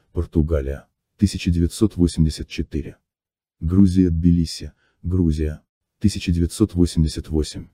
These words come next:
Никарагуа, Пуэрто-Марасан. Исп. Руск. Никарагуа. Тысяча девятьсот восемьдесят девять. Мозамбик, Бейра, Мозамбик.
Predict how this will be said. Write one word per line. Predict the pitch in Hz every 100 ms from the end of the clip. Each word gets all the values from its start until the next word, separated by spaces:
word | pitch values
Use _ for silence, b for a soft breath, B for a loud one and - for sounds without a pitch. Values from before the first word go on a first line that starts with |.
| _ _ _ _ -
Никарагуа, | 82 90 101 101 95 87
Пуэрто-Марасан. | - 85 78 - 78 78 78 - 73 67 - _ _ -
Исп. | 101 - _ _ _ _ _ _ _ _ _ _ _
Руск. | - 87 85 - _ _ _ _ _ _
Никарагуа. | 101 98 92 85 76 67 - _ _ _
Тысяча | 98 90 -
девятьсот | 82 82 - 101 85
восемьдесят | 87 - 80 78 76
девять. | 73 67 64 - _ _ _ _ _
Мозамбик, | 82 80 82 76 76
Бейра, | 80 90 104 87 80 - _ -
Мозамбик. | 85 80 76 62 -